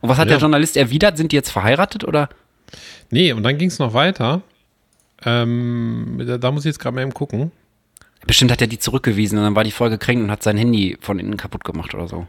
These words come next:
Speaker 2: Also Quelle Berliner Zeitung punkt de.
Speaker 1: Okay.
Speaker 2: Artikel, Microsoft Bing Chatbot zeigt dunkle Persönlichkeit, ist die K I verrückt geworden? Vom neunzehnten zweiten zwanzig dreiundzwanzig, um hier richtig zu zitieren.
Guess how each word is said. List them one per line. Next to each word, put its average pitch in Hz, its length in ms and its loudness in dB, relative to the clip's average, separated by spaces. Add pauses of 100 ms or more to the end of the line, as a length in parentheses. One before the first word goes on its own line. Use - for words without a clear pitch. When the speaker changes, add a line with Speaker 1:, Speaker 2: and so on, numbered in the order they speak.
Speaker 2:
Also 113 160 0
Quelle 147 320 0
Berliner 147 440 2
Zeitung 135 460 -2
punkt 85 40 -4
de. 90 340 -4 (680)
Speaker 1:
Okay. 90 320 -8 (1040)
Speaker 2:
Artikel, 131 480 -2
Microsoft 120 600 -2
Bing 131 200 0
Chatbot 127 1040 -4
zeigt - 380 -2
dunkle 147 260 0
Persönlichkeit, 135 760 -2
ist - 220 -10
die - 40 -20
K - 140 -8
I 139 160 -6
verrückt 123 300 -6
geworden? 95 440 -4 (340)
Vom 87 200 -6
neunzehnten 113 520 0
zweiten 110 680 -4
zwanzig - 540 -10
dreiundzwanzig, 92 960 -4
um 85 80 -10
hier 87 140 -8
richtig 92 300 -10
zu 110 120 -8
zitieren. 101 500 -6